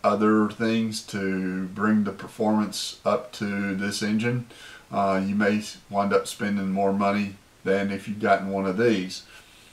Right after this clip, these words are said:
These engines do run on glow fuel. They need to have at least twenty percent synthetic oil in the fuel. Um, twenty percent nitro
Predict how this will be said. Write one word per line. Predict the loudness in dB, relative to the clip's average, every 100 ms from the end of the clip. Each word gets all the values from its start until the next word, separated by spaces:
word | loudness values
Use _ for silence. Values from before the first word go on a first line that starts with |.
| -2
These | -2 4
engines | 4 4 0 -2
do | 2 2
run | 4 6 6
on | 4 2 0
glow | 0 4 6 4
fuel. | 2 4 6 6 4 -8 -20 -6
They | 4 4
need | 4 0
to | 2
have | 4 4 4
at | 2
least | 2 0 -4
twenty | -2 0 0 -4
percent | -8 -4 -4 -4
synthetic | -4 -4 0 2 2 0 2
oil | 4 6 6
in | 4
the | -2
fuel. | -4 4 6 6 2 -6 -20 -20 -20 -20 -6
Um, | 2 6 8 8 6 4 0 -4 -6
twenty | -2 0 0
percent | -2 -4 -2 0 0 -2 0
nitro | 2 4 4 6 8 10 8 4 -2